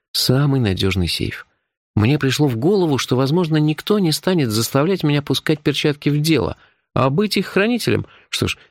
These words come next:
милое дело. Мне так даже спокойнее. «Вы как хотите, а я буду пить кофе», объявил я, проворно вытаскивая чашку из щели между мирами.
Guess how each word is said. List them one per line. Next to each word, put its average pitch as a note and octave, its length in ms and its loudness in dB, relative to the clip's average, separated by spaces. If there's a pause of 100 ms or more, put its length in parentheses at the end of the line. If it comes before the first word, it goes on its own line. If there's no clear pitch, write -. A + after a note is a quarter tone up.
милое D#3 340 2
дело. F#2 320 -2 (340)
Мне F3 400 2
так D#3 320 -2
даже A#2+ 200 0
спокойнее. - 760 -4
«Вы D#3 180 4
как C#3+ 180 0
хотите, C3+ 640 -2
а G#2+ 120 0
я D#3 160 0
буду G#2+ 220 -2
пить A#2 260 -2
кофе», - 420 -4
объявил B2 440 2
я, E3+ 200 0
проворно C#3+ 420 2
вытаскивая C3 480 0
чашку D#3+ 360 -2
из - 160 -2
щели A#2+ 340 0
между G2 280 -2
мирами. F2 400 0